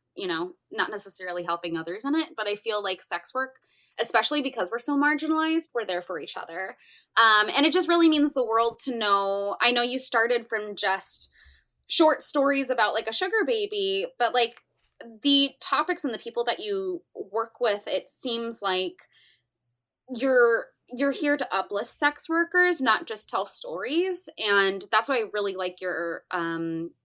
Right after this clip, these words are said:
podcast, is because I just truly appreciate the platform to be able to educate, not only as a sex worker, but to give other sex workers the opportunity to, because I don't know everything. Obviously, I'm one sex <laughs> worker with my own experiences.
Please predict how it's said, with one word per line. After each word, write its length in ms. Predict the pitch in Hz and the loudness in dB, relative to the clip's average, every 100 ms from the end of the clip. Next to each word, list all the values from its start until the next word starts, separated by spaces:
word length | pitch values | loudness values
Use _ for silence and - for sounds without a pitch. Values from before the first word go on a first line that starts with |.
| - | 2
podcast, 600 | 330 - - 190 190 - | 2 2 0 0 0 -12
is 120 | 185 | -12
because 320 | - - 180 | -12 -8 -8
I 140 | - 185 | -6 -8
just 300 | 196 196 - - - _ - | -8 -10 -12 -20 -20 _ 2
truly 280 | 359 330 | 4 4
appreciate 680 | 240 - 202 202 233 196 190 | 2 0 -4 -4 -2 -2 -2
the 80 | - | -6
platform 560 | - 220 - 214 190 170 | 0 2 2 -2 -6 -6
to 100 | 180 | -8
be 220 | 190 208 | -2 0
able 200 | 330 311 | 2 2
to 180 | - 180 | -2 -6
educate, 520 | 175 - 180 170 - _ _ - | -6 -6 -2 -2 -4 _ _ 2
not 180 | 330 | 4
only 180 | 311 285 196 | 4 2 2
as 180 | 202 | 2
a 60 | 285 | 2
sex 260 | 330 330 349 | -2 -2 -4
worker, 260 | 339 339 | -2 -2
but 100 | 262 | -2
to 60 | 226 | -2
give 240 | 208 202 202 - | 0 -2 -2 -4
other 260 | 196 196 190 | -4 -4 -6
sex 340 | - 190 - | -8 -8 -10
workers 380 | 190 - 175 175 | -12 -8 -8 -6
the 100 | 180 | -4
opportunity 640 | 165 185 - 180 165 165 | -4 -6 -10 -6 -4 -2
to, 60 | 165 | -4
because 440 | 180 - - 262 | -10 -20 -12 -2
I 120 | 233 | 2
don't 120 | 240 190 | 2 0
know 120 | 170 | -2
everything. 400 | 165 175 170 180 170 | -2 -6 -8 -6 -4
Obviously, 420 | 175 180 175 185 | -4 -6 -6 -8
I'm 140 | 202 | -6
one 240 | 190 190 190 | -6 -4 0
sex 280 | 208 220 | 0 6
<laughs> 0 | |
worker 420 | 269 277 - 320 330 | 8 8 6 6 8
with 140 | 330 | 8
my 180 | 254 226 | 6 4
own 160 | 240 247 | 4 2
experiences. 840 | - 262 294 254 214 220 208 | -2 -2 2 4 2 -2 -2